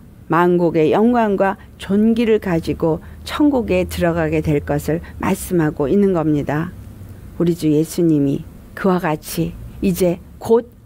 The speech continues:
오십니다. 곧 오시는데 심판주로 오셔서 만물을 다 심판하실 날이 임합니다. 사사들이 세워지면서 사사들이 행한 일들은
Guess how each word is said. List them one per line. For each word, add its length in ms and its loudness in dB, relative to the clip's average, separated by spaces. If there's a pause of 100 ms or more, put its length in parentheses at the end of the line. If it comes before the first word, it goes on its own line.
(140)
오십니다. 800 0 (260)
곧 360 0
오시는데 840 2 (300)
심판주로 920 2
오셔서 600 0 (340)
만물을 640 2
다 380 -2 (160)
심판하실 920 0
날이 340 0 (580)
임합니다. 760 2 (300)
사사들이 960 0 (360)
세워지면서 1000 0 (440)
사사들이 760 0 (360)
행한 420 4
일들은 480 0